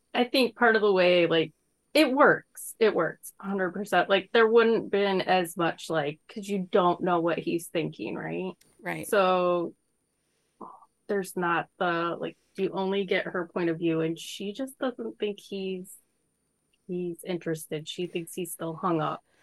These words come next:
Speaker 2: Right.
Speaker 1: on
Speaker 2: He
Speaker 1: his
Speaker 2: still
Speaker 1: ex.
Speaker 2: thinks he's hung up on, she still thinks he's hung up on his ex. She has a hard time trusting because of how her ex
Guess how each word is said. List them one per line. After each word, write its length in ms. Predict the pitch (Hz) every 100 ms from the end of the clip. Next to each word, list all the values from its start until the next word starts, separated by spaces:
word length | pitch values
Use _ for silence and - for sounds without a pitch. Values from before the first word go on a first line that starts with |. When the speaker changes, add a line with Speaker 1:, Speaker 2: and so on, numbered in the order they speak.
| _ _ _
Speaker 2:
Right. 240 | 269 277 165
Speaker 1:
on 80 |
Speaker 2:
He 140 | 160 240
Speaker 1:
his 20 |
Speaker 2:
still 280 | 254 269 240
Speaker 1:
ex. 0 |
Speaker 2:
thinks 360 | 269 262 254
he's 180 | 269 240
hung 180 | 233 240
up 140 | 226
on, 100 | 226 -
she 200 | - 247
still 180 | - 240
thinks 220 | 247 -
he's 160 | 220
hung 140 | 226 208
up 140 | 190
on 100 | 185
his 180 | 180 - 294
ex. 460 | 311 - - - -
She 300 | - 226 214
has 240 | 202 196
a 60 | 196
hard 240 | 165 185
time 240 | 185 170
trusting 580 | 175 - 208 208 240 240
because 240 | 220 190 180
of 80 |
how 200 | 185 160
her 220 | 160 180 -
ex 340 | 208 214 -